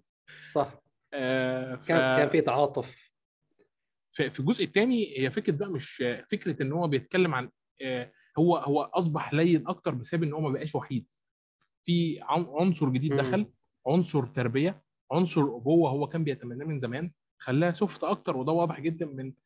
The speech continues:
Speaker 2: بداية الفيلم. فبالتالي حصلت لحظة الانهيار بقى في الآخر، هو بيعترف لها. ليه؟ لأن هي العنصر الوحيد اللي هو جنبه، وهتلاحظ كده كمان في حتة إن هو ما قتلش الكلب، ما رضاش يقتله.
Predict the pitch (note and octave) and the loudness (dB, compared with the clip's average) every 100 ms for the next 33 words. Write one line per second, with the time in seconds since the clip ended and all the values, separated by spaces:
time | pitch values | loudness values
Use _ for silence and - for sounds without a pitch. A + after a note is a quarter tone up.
0 | - - B2+ D#3+ F3 D3 F#3+ C3 - _ | -20 -2 2 4 2 0 0 -2 -6 _
1 | _ _ B2+ C3+ - A3+ B3 B3 - G#3 | _ _ -4 -2 4 6 6 2 0 2
2 | G#3 F3+ - G3 F#3 D#3 D3 C3 D#3 D#3+ | 2 2 0 -2 -2 -2 -4 0 0 2
3 | E3+ C#3+ B2+ B2 - C3 C3 A#2 - - | 0 -2 -4 -4 -2 0 0 -2 -8 -10
4 | G#2+ _ _ _ _ - F3+ G#3 G3 G3+ | -14 _ _ _ _ 2 4 4 4 4
5 | G#3 G#3+ F3+ G#3+ F#3+ D#3 G#3 G#3 E3+ G3 | 4 4 2 0 2 0 0 2 2 4
6 | G3+ F#3 - - F#3 A3+ C3 B2 - C#3 | 2 -2 -8 -2 2 2 0 -6 -4 -4
7 | - G#3+ E3+ G#3 G3+ D#3+ F#3+ A3+ - _ | -4 -10 -6 -6 -2 -2 0 -2 -6 _
8 | - G3 G3 D#3 D3+ F#3 F#3+ _ _ - | -6 -2 0 -2 -2 -2 -4 _ _ -4
9 | C#3 C#3+ G#3 E3 C3 C#3+ A2+ - - A#2+ | -2 2 2 2 0 2 0 -2 -10 -6
10 | A#2+ F3+ C3 B2+ B2+ | -4 -4 -4 -4 -4